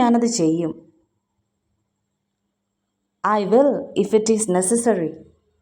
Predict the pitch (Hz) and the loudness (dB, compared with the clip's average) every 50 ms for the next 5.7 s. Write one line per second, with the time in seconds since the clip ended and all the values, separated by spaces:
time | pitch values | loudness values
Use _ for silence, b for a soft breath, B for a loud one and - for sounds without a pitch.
0 | _ _ _ _ _ _ _ _ _ _ _ _ _ _ _ _ _ _ _ _ | _ _ _ _ _ _ _ _ _ _ _ _ _ _ _ _ _ _ _ _
1 | _ _ _ - - - - - 214 240 294 330 339 277 277 233 180 160 - - | _ _ _ -20 -20 -16 -6 -2 0 2 2 2 4 4 2 2 2 -2 -4 -4
2 | - 214 240 240 269 254 262 262 254 - 196 196 202 208 - 254 240 247 240 202 | -2 -2 2 2 2 2 2 0 0 0 0 0 0 2 2 0 0 0 0 0
3 | 165 156 151 156 - - _ _ _ _ _ _ _ _ _ _ _ _ _ _ | 0 -2 -4 -6 -12 -18 _ _ _ _ _ _ _ _ _ _ _ _ _ _
4 | _ _ _ _ _ _ _ _ _ _ _ _ _ _ _ _ _ _ _ _ | _ _ _ _ _ _ _ _ _ _ _ _ _ _ _ _ _ _ _ _
5 | _ _ _ _ _ _ _ _ _ _ _ _ - 247 | _ _ _ _ _ _ _ _ _ _ _ _ -6 -4